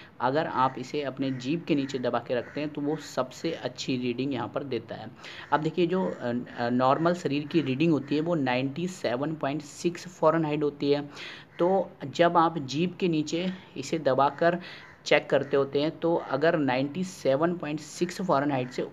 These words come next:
ऊपर रीडिंग जाती है, तब आपको, आपकी बॉडी को यहाँ पर बुखार होता है। उसके अलावा अगर आप इसे बगल में लगाकर चेक कर रहे हैं, तो आपकी जो रीडिंग है वो नाइंटी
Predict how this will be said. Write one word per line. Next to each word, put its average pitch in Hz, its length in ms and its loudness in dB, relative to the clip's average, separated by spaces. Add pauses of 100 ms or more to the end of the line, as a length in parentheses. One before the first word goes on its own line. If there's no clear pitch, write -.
(120)
ऊपर 160 360 6
रीडिंग 135 320 2
जाती 123 340 0
है, 156 200 0 (600)
तब 180 360 6
आपको, 131 380 2
आपकी 135 600 0
बॉडी 123 300 2
को 160 180 0
यहाँ 123 280 -2
पर 156 100 -2
बुखार 117 420 -4
होता 107 240 -6
है। 110 160 -6 (300)
उसके 156 220 0
अलावा 175 220 6
अगर 160 320 2
आप 170 220 2
इसे 175 200 -2
बगल 135 420 4
में 175 120 4
लगाकर 139 440 2
चेक 123 280 -2
कर 120 120 0
रहे 117 180 -2
हैं, 113 140 -4 (340)
तो 180 340 2
आपकी - 1120 2
जो 170 140 6
रीडिंग 143 420 2
है 120 160 2
वो 120 180 0
नाइंटी 139 640 0